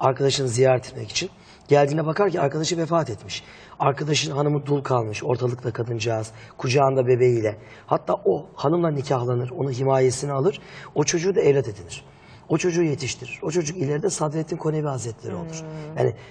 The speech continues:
Speaker 1: böyle bir bağ da var aslında bizim Muhittin İbn Arabi Hazretleri ile aramızda. Muhittin İbn Arabi Hazretleri Şam'dayken aslında bir dönem Mevlana Hazretleri'nin babası Bahaüddin Veled Hazretleri, oğlu Mevlana, talebeleriyle o Afganistan Belh'ten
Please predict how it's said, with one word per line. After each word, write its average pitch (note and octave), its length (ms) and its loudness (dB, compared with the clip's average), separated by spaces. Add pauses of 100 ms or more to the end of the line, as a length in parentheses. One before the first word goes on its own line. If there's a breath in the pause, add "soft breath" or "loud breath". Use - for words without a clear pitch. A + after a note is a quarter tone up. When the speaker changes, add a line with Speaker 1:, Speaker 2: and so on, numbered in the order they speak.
(140 loud breath)
Speaker 1:
böyle E3 180 8
bir E3+ 140 2
bağ D3 200 8
da E3 100 6
var B2 100 4
aslında A2+ 480 -2
bizim A#2 240 -4
Muhittin C3 280 0
İbn C3+ 140 0
Arabi C3 240 4
Hazretleri A#2+ 440 0
ile A2+ 140 0
aramızda. A2 460 -6 (760 loud breath)
Muhittin F3 320 2
İbn G3+ 60 2
Arabi F#3+ 220 4
Hazretleri F3 400 2
Şam'dayken D#3+ 600 -2 (420 soft breath)
aslında D#3+ 300 -2
bir E3+ 60 -4
dönem E3+ 200 4 (440 loud breath)
Mevlana D3+ 400 6
Hazretleri'nin C#3 580 2
babası B2+ 440 2
Bahaüddin B2+ 440 2
Veled C3+ 220 2
Hazretleri, A2+ 580 -2 (100)
oğlu B2+ 280 4
Mevlana, B2 560 2 (460 loud breath)
talebeleriyle C#3 640 6
o B2+ 280 2 (240 loud breath)
Afganistan C#3 720 0
Belh'ten C3 500 4